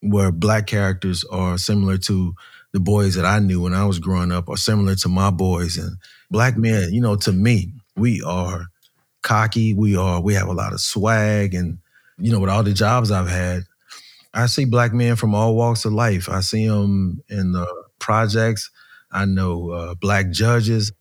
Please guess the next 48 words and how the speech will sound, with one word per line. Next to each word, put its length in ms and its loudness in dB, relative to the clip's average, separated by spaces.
Another 320 2
job 260 2
I 120 2
had 160 0
was 520 -4
outreach 440 0
for 120 -6
the 60 -6
Kansas 300 -2
City 160 -4
Public 420 -4
Library. 540 -2
And 120 0
we 80 4
went 300 2
to 260 2
the 100 0
Juvenile 400 2
Detention 460 0
Center 420 -4
twice 400 -2
a 40 -4
week. 340 -2
And 160 2
it 60 4
was 180 0
full 240 2
of 120 0
Black 260 2
and 140 2
brown 320 2
boys. 400 -4
And 120 -4
we 80 2
did 240 2
writing 340 0
exercises. 760 -4
And, 140 -8
and 120 2
some 120 2
of 60 4
the 60 4
most 220 2
brilliant 360 2
children 360 2
I've 120 2
ever 200 2
met 280 2